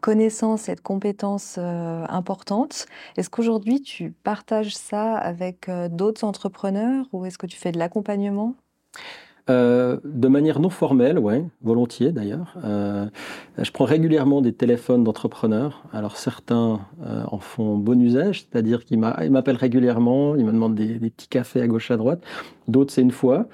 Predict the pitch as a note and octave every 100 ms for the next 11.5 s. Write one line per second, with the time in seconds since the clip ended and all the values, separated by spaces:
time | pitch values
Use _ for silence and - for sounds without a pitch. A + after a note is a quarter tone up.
0 | - - - - A#2 A2+ A2+ A2 G#2+ -
1 | G1+ - - - B2 B2+ - - D#3+ E3
2 | E3 D#3+ D3+ A#2 G#2+ G#2 G#2+ G#2 G#2+ G#2+
3 | A2+ - B2+ A#2+ E3 G3 A2+ - A2 -
4 | - A#2 - A2 A2 - A2 G#2+ G#2+ G#2+
5 | A2 A2+ _ A#2 G#2+ G#2 G#2+ - - -
6 | G#2+ D3+ F3 - - - - A2 G#2+ A#2+
7 | C3+ D3+ C#3+ C3 C#3 C#3 - G3+ - -
8 | - B2+ C3 - - A#2 A2+ A2+ C3 D#3
9 | F3+ C3+ B2+ C#3 C3 A#2+ - B2 - C#3
10 | F#3+ - _ - - - - A#2 A2+ A2+
11 | A2 - C#3 A2+ A2